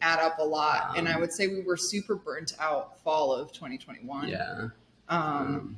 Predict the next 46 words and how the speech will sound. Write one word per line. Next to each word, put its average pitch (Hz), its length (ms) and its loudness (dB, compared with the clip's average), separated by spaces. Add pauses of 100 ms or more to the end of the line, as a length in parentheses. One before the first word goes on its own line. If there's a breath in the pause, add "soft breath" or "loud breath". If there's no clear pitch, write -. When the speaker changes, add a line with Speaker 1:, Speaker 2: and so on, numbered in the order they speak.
Speaker 2:
so, 127 160 6
and, 123 160 10
like, 117 380 6
when 135 180 12
that 123 200 12
happens, 113 460 10
either 110 500 8
stop, 104 400 8
sit - 200 2
still, 113 560 6
get 107 180 4
an 110 60 8
Airbnb, 107 440 8
you 110 480 10
know, 104 140 8
find 151 260 12
some 147 140 12
way 123 80 12
to 113 80 10
slow 110 160 6
Speaker 1:
a 98 60 8
Speaker 2:
down. 98 180 8
Speaker 1:
campground 202 680 4
Speaker 2:
Yeah. 208 200 6
Speaker 1:
for 208 80 6
a 196 40 4
week, 208 380 0
just - 240 -4
something 202 320 0
Speaker 2:
That's 214 100 6
Speaker 1:
where 196 160 6
you 170 140 4
don't 170 220 0
have 190 180 0
to 180 80 -2
worry 170 320 4
about 156 320 0
those 151 240 0 (600)
regular 170 580 6
everyday 151 680 2
needs 208 540 2 (400 soft breath)
to 180 100 2
protect 165 560 2
your 156 100 2
mental 147 460 -2
space, 139 720 -4